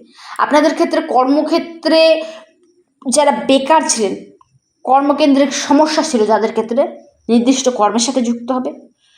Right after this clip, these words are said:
আপনাদের বিভিন্ন দিক থেকে যে আপনার অফিসের সিনিয়র রয়েছে বা জুনিয়র রয়েছে, আপনাকে কী করছে, সবসময় আপনার কর্ম নিয়ে, কাজ নিয়ে আপনাকে কী করতো,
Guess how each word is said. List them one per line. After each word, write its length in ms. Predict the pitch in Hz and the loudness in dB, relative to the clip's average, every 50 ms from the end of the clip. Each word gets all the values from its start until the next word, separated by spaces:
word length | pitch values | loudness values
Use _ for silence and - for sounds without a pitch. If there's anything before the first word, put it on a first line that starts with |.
| - - - - | -20 -20 -8 -4
আপনাদের 540 | - - - - 247 254 254 269 262 254 254 247 - - - - - _ _ _ _ _ _ _ _ _ _ _ _ _ _ _ _ - 233 - - | -4 -2 2 4 4 4 4 4 4 4 4 2 -2 -10 -14 -18 -20 _ _ _ _ _ _ _ _ _ _ _ _ _ _ _ _ -16 -14 -4 0
বিভিন্ন 360 | 254 269 247 294 294 294 285 | 2 4 4 6 6 4 4
দিক 420 | 247 - - 254 240 - - - | 2 2 0 -2 -2 -2 -4 -6
থেকে 440 | - 294 - 285 285 294 294 294 285 | -6 -6 -2 0 2 2 4 4 2
যে 540 | 240 233 233 240 269 269 269 277 277 277 - - - _ _ _ _ | 2 0 0 2 4 4 4 4 2 0 -6 -16 -20 _ _ _ _
আপনার 460 | - 220 220 233 240 240 240 226 - 226 | 0 0 2 4 4 4 4 4 2 0
অফিসের 360 | 226 233 254 240 - 254 247 | -2 -2 -2 -4 -4 -4 -6
সিনিয়র 500 | 247 - 254 254 240 247 247 233 226 220 | -4 -2 2 4 4 6 6 4 4 4
রয়েছে 300 | 220 214 208 214 - 220 | 2 2 2 0 0 0
বা 100 | 214 220 | 0 0
জুনিয়র 480 | - 180 214 214 226 233 240 233 220 | 0 -2 -2 0 2 4 4 4 4
রয়েছে, 240 | 208 208 202 202 240 | 2 0 0 0 0
আপনাকে 260 | 226 226 254 262 254 | -2 0 0 -2 -4
কী 140 | 254 - 277 | -4 -4 -2
করছে, 300 | 269 277 254 247 - 277 | -2 -2 -2 -2 -4 -6
সবসময় 420 | 277 - 311 285 285 - - 339 320 | -4 -2 -2 -2 -2 -2 -2 0 0
আপনার 220 | 302 311 320 285 | 2 2 0 -2
কর্ম 500 | 302 - - - 156 165 - 233 262 262 | -2 -4 -2 0 2 2 2 2 2 2
নিয়ে, 280 | 269 262 254 269 269 254 | 2 0 0 0 -2 -2
কাজ 440 | 247 226 185 175 208 220 226 - | -2 0 0 2 2 0 0 -2
নিয়ে 140 | 254 262 269 | 0 2 2
আপনাকে 340 | 233 233 233 233 220 226 226 | 2 2 2 0 0 0 -2
কী 80 | - - | -6 -4
করতো, 400 | - 233 240 233 - 226 277 | -2 -2 -2 -2 -4 -6 -8